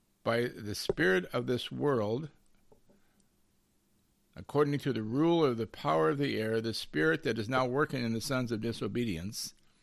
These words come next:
when it is ruled by the desires of the flesh, the mind becomes an extremely dangerous thing to ourselves and those around us.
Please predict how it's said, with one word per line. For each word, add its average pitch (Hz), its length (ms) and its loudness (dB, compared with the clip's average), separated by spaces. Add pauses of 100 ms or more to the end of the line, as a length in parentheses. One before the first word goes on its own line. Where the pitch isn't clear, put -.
(400)
when 117 160 -2
it 113 140 -2
is 107 240 -4 (420)
ruled 135 880 6 (600)
by 123 140 6
the 120 140 0
desires 135 680 6
of 139 140 2
the 120 100 -2
flesh, - 760 -2 (1200)
the 123 80 -2
mind 147 420 6
becomes 143 540 2
an 117 200 0
extremely 156 600 2
dangerous 127 800 4
thing 69 320 -10 (720)
to 95 160 -8
ourselves 151 600 4
and 113 140 0
those 151 240 2
around 139 380 4
us. - 320 -12